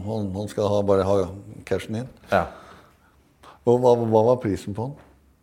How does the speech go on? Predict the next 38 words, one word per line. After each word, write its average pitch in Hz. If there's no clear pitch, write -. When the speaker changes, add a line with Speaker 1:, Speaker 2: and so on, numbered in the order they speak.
Speaker 2:
Eh, 92
sekstini 101
tusen. 92
Speaker 1:
Mm. 104
Er 110
det 104
billig 107
i 127
forhold 117
til, 117
eh 117
Speaker 2:
Litt -
bitte -
litt 117
grann 113
under, 104
altså, 107
det, 110
den 110
har, 123
det 110
som 117
er 131
spesielt -
med 131
sykkelen, 123
den 117
har 127
gått 107
veldig 120
kort. 143
Den 120
har 120
gått -
seksten -
tusen 110
kilometer 107
bare. 127